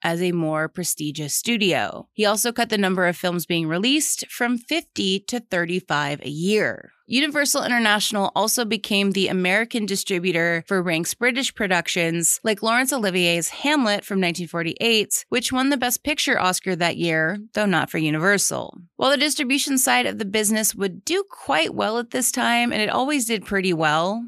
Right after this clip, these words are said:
the production side was still struggling. This new all prestige pictures thing didn't seem to be working out.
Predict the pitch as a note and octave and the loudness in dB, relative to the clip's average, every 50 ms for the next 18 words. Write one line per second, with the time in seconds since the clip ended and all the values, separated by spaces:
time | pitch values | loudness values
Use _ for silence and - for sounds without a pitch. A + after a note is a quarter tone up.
0 | - - A3+ A#3 A#3+ C4 B3 C#4 D4 - - D#4+ D#4+ D4+ - - A#3+ A3 A3 G3+ | -4 -2 -2 0 2 2 2 2 2 2 0 2 2 2 2 2 2 2 2 2
1 | G#3+ A3 - - G#3 F#3 F3 - - - G3 F#3+ F#3 E3+ E3 B2 G#2+ G2 - F2+ | 0 0 0 0 0 0 0 0 0 2 2 2 2 0 -2 -2 -2 -2 -4 -6
2 | - - F3+ - - G3 G3+ G3+ G3+ - - G#3 G3+ G3+ G#3 G#3 G3+ G3 - - | -10 -12 -14 -6 -2 0 2 2 2 2 2 2 2 4 4 4 2 2 2 2
3 | F3+ F#3+ G3 G3+ - - G#3 F#3+ - - F#3+ F#3 F#3 - - - G#3+ A3 - - | 2 2 2 0 -2 -4 -4 -2 -2 -2 0 -2 -2 -2 -2 -2 -2 -2 -2 -2
4 | - A3+ A3 - - - G#3+ G#3 G#3+ G#3 G#3 G#3 G3+ F#3+ - - G3 F#3 F3+ F3+ | -2 0 -2 -2 0 0 2 2 2 2 2 0 -2 -6 -4 -2 0 0 2 2
5 | F3+ D#3+ - - F3+ E3+ E3 D#3 D3+ D#3 E3 D#3+ C#3+ C#3 D3+ D3+ - C#3+ B2+ B2 | 0 0 0 0 0 0 -2 -2 -2 -2 -2 -2 -2 -4 -4 -4 -4 -4 -4 -4
6 | G2 - - - - - - | -4 -6 -8 -10 -8 -4 -4